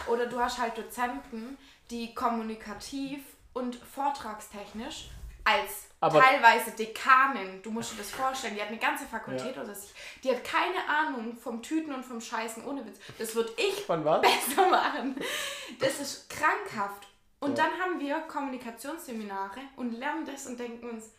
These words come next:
Speaker 1: ja, manche Dozenten von uns sollten da vielleicht auch mal dran
Speaker 2: Ja.
Speaker 1: teilnehmen. Würdest du denn dein Studium nochmal machen, Robin?
Speaker 2: Ja.
Speaker 1: Definitiv sofort
Speaker 2: Also
Speaker 1: wieder,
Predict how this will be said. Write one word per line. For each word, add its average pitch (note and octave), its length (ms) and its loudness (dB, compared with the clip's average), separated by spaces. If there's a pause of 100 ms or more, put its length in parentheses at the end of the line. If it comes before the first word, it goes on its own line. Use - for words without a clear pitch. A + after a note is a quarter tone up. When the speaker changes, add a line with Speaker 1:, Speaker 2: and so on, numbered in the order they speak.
(160)
Speaker 1:
ja, G3 140 -16
manche F#3 240 -18
Dozenten F#3+ 420 -16
von B3+ 160 -12
uns B3+ 220 -12
sollten B3 260 -8
da B3 120 -2
vielleicht A3 340 -8
auch D#4 100 -2
mal D4 160 -4
dran G3 220 -14
Speaker 2:
Ja. F#3+ 140 -18
Speaker 1:
teilnehmen. G3 380 -10 (720)
Würdest A3+ 340 -2
du E4+ 120 2
denn B3 180 -4
dein D4 200 0
Studium F#3+ 440 -10
nochmal F3+ 260 -12
machen, F#3 300 -14
Robin? G3 320 -12 (160)
Speaker 2:
Ja. B2 220 -2 (800)
Speaker 1:
Definitiv A3+ 580 -6
sofort - 300 -8
Speaker 2:
Also - 120 0
Speaker 1:
wieder, G3+ 200 4